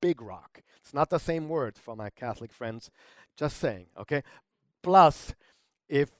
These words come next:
you really believe the, the Peter Pope story, you're gonna have a problem. Because in Ma-, I,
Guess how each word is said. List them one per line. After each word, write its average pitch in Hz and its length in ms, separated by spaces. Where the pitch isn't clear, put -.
you 160 240
really 185 300
believe 160 440
the, 131 440
the 120 100
Peter 156 360
Pope 160 320
story, 139 500
you're 160 80
gonna 165 180
have 143 120
a 123 60
problem. 110 540
Because 151 720
in 127 220
Ma-, 151 220
I, 135 80